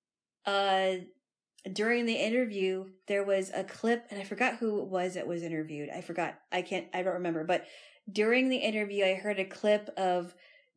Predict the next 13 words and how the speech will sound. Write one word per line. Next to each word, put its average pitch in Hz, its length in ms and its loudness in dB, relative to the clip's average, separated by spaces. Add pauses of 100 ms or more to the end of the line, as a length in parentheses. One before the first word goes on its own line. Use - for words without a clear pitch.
George 220 460 2
W. 247 760 2 (260)
Bush 180 600 2 (300)
rallying 226 720 4
everybody 202 720 0 (120)
to 185 200 -2
s-, - 380 -10
uh, 175 300 0 (160)
to 190 180 -8
stand 190 400 -2
behind 180 380 -2
this 175 240 -6
war. 220 400 0